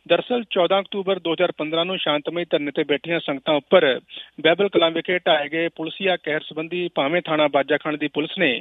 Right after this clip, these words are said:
ਧਰਨਾਕਾਰੀਆਂ ਖਿਲਾਫ ਹੀ ਵੱਖ-ਵੱਖ ਸੰਗੀਨ ਧਾਰਾਵਾਂ ਤਹਿਤ ਮਾਮਲਾ ਦਰਜ ਕਰ ਦਿੱਤਾ ਸੀ, ਪਰ ਤਤਕਾਲੀਨ ਬਾਦਲ ਸਰਕਾਰ ਵੱਲੋਂ ਗਠਿਤ ਕੀਤੀ ਗਈ ਏ ਡੀ ਜੀ ਪੀ ਇਕਬਾਲਪ੍ਰੀਤ ਸਿੰਘ ਸਹੋਤਾ ਦੀ ਅਗਵਾਈ ਵਾਲੀ ਐਸ ਆਈ ਟੀ ਦੀ ਜਾਂਚ ਰਿਪੋਰਟ ਵਿੱਚ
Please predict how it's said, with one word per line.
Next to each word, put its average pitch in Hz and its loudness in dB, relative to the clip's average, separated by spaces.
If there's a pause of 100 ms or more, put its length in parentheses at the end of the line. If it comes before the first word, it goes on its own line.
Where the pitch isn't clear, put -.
(380)
ਧਰਨਾਕਾਰੀਆਂ 165 4
ਖਿਲਾਫ 147 2
ਹੀ 175 0
ਵੱਖ-ਵੱਖ 160 2
ਸੰਗੀਨ 156 -6
ਧਾਰਾਵਾਂ 147 4
ਤਹਿਤ 156 0 (140)
ਮਾਮਲਾ 139 4 (400)
ਦਰਜ 165 4
ਕਰ 160 2
ਦਿੱਤਾ 139 0
ਸੀ, 190 -6
ਪਰ 175 -2
ਤਤਕਾਲੀਨ 160 -2
ਬਾਦਲ 143 0
ਸਰਕਾਰ 139 -4
ਵੱਲੋਂ 165 4 (680)
ਗਠਿਤ 180 2
ਕੀਤੀ 185 -6
ਗਈ 190 -2
ਏ 165 0
ਡੀ 180 -2
ਜੀ 160 0
ਪੀ 185 0
ਇਕਬਾਲਪ੍ਰੀਤ 160 2
ਸਿੰਘ 175 -2
ਸਹੋਤਾ 160 0
ਦੀ 151 0
ਅਗਵਾਈ 156 6
ਵਾਲੀ 170 2 (160)
ਐਸ 151 -4
ਆਈ 156 0
ਟੀ 160 -4
ਦੀ 165 -4
ਜਾਂਚ 151 0
ਰਿਪੋਰਟ 156 -2
ਵਿੱਚ 170 2